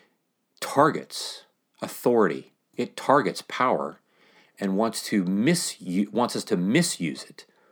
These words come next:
for our own purposes. We were given authority to rule and to create. Humans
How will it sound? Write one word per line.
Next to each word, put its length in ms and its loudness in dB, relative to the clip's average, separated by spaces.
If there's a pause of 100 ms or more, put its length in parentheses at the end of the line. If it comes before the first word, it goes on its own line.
(140)
for 160 4
our 220 6
own 240 2
purposes. 760 -6 (360)
We 120 10
were 120 8
given 220 4
authority 420 2
to 80 2
rule 640 4 (880)
and 160 -2
to 80 0
create. 760 -2 (1080)
Humans 1120 2